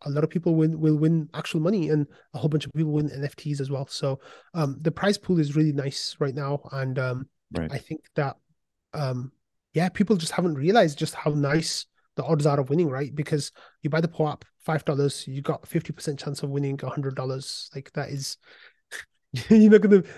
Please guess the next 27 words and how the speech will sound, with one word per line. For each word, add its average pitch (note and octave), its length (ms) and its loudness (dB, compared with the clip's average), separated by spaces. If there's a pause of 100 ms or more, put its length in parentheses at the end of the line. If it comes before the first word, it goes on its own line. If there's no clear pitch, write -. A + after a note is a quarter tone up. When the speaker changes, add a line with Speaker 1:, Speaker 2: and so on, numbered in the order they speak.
(140)
Speaker 1:
get F#3 180 2
those E3+ 200 4
odds E3 360 2
on D#3+ 140 6
any E3 160 6
other D#3 160 2
lotteries D3+ 600 -2
out D3+ 160 -4
there. C#3 180 -4
So, C#3 340 -2 (420)
um, C3+ 160 -2
Speaker 2:
No, A2+ 340 0 (120)
no, G#2 200 2
it's - 140 -4
good. G#2 320 2
And, F#2+ 320 2
uh, E2 260 2 (480)
you A#2+ 80 2
know, G#2+ 100 4
one A#2 180 2
thing A2 140 2
that, F#2+ 200 2
uh, E2+ 100 0
crypto G2 440 0
folks, F#2 360 -2
the F2 180 -2
degens, E2+ 640 0